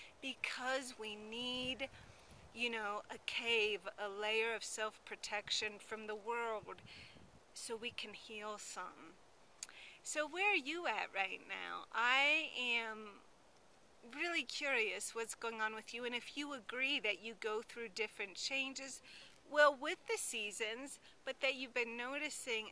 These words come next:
at times when your old self is dying off.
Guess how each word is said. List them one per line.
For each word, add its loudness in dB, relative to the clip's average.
at -4
times -2
when 0
your -2
old 0
self -2
is -6
dying -2
off. 0